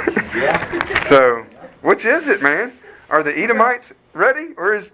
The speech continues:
Speaker 2: the Israelites ready? So David, whatever David was, you know. <laughs> Uh, so yeah, it's kinda comical. Um,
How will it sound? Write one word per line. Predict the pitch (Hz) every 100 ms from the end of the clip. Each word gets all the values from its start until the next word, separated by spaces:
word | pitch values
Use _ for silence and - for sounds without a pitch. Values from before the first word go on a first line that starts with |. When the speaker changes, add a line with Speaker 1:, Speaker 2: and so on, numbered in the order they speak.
| -
Speaker 2:
the |
Israelites | 196 311 247 202 170 143 -
ready? | 147 143 120 - _ _ _ _ - _ - - - - - - - - -
So | - 131
David, | 147 220 185 135
whatever | 175 226 196
David | 180 220 165
was, | 139 143 143 -
you |
know. | 156 165 311
<laughs> | - - - - - - - -
Uh, | - - 127 107 104 101 - -
so | 120 113
yeah, | 107 104
it's | 110 -
kinda | - - 123 110
comical. | 120 117 117 120 120 - - - - - - - - - - - - - - - - -
Um, | 131 147 143 127 117